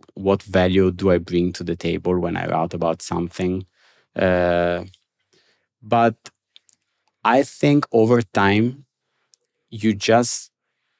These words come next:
figure out that if you speak, uh, honestly from a place of, place of curiosity,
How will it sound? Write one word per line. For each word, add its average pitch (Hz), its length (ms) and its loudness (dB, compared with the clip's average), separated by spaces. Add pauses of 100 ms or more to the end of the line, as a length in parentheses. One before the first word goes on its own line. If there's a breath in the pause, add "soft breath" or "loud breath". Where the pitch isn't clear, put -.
figure 101 380 0
out 90 200 4
that 92 220 -2
if 113 240 -6
you 139 80 4
speak, - 720 -2
uh, 98 500 2 (840)
honestly 120 800 2
from 98 220 0
a 92 80 0
place 98 280 0
of, 98 260 -8
place 101 260 0
of 104 140 -4
curiosity, 95 840 0